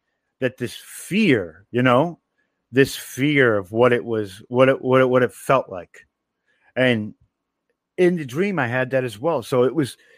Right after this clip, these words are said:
it was so wild. It was so wild. It was so wild. So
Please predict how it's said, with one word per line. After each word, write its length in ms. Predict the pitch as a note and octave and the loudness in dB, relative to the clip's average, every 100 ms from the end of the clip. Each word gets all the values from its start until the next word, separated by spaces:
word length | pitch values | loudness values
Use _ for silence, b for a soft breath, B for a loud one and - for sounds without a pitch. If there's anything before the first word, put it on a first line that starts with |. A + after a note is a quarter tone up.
| b b | b b
it 160 | E3+ G#3 | 0 2
was 160 | D#3 | -2
so 320 | - - F3+ | 0 4 6
wild. 680 | F#3 E3 E3+ F3+ D3 G2 - _ | 6 6 6 6 2 -2 -10 _
It 120 | C#3 C3 | -8 -6
was 140 | C#3 | -8
so 280 | - D#3+ D#3 | -2 0 0
wild. 460 | D3+ D3 B2+ A2 _ _ | 0 0 -2 -6 _ _
It 60 | - | -6
was 180 | B2 - | -6 -2
so 200 | D#3 D3 | 0 2
wild. 400 | C3 B2+ G#2+ G2+ _ _ _ _ _ _ _ _ _ _ _ - - | 2 -2 -4 -10 _ _ _ _ _ _ _ _ _ _ _ -20 -16
So 460 | - C3 A2+ A2+ | 0 4 4 2